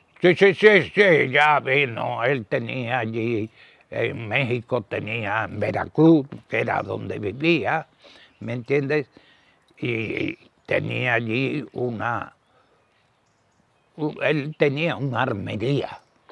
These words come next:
Pero bueno, una armería en aquella época allí, eh, pasó la revolución, con que fíjate lo que tendría allí,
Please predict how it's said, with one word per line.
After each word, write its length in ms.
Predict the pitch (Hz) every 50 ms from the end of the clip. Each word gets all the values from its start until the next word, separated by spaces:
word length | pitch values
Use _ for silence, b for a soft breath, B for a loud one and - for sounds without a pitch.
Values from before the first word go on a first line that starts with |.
| b b b b b b b b b b _
Pero 280 | - 135 131 139 143 139
bueno, 360 | 160 202 208 202 180 151 -
una 320 | 120 139 131 113 139 156 147
armería 720 | 147 139 131 139 135 127 139 127 123 143 156 139 - 107 - 131
en 180 | 120 110 110
aquella 440 | 110 104 101 120 123 127 123 123 123
época 460 | 139 117 - - 135 113 _ - 127
allí, 640 | 127 123 113 110 123 131 127 117 127 123 104 98 _ b b b b b b b - -
eh, 300 | - - - - - - _
pasó 300 | - - 214 - - 160 160
la 140 | 165 151 143
revolución, 1040 | - - 147 135 104 131 143 139 123 127 135 - - 147 147 151 147 165 180 170 - _ _ _ _ _ _ _ _ _
con 200 | - 120 120 113
que 140 | - - 123
fíjate 520 | 101 147 165 143 - 98 - _ - 143 147
lo 180 | 127 101 -
que 180 | - - 107 -
tendría 600 | 101 101 104 107 117 123 120 135 151 147 - -
allí, 340 | - 139 160 165 160 135 -